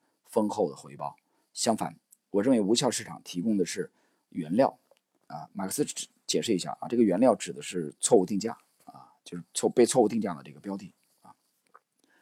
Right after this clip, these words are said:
而有些人赢，有些人输，取决于他们所掌握的技术的不同啊，这点说得非常好。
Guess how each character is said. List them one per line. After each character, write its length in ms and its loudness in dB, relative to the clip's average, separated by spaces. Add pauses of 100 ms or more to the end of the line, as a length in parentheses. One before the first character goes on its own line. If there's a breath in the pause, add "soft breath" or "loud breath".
(140)
而 160 8
有 180 10
些 160 0
人 160 6
赢， 320 0 (300)
有 160 -4
些 140 -2
人 80 0
输， 280 0 (380 soft breath)
取 140 -8
决 120 6
于 40 8
他 120 -2
们 120 2
所 120 4
掌 240 -2
握 80 -6
的 140 -6
技 180 4
术 160 -8
的 100 -18
不 140 -16
同 220 -20 (520)
啊， 120 -12
这 140 0
点 120 0
说 220 -6
得 80 -10
非 140 -12
常 160 -14
好。 260 -14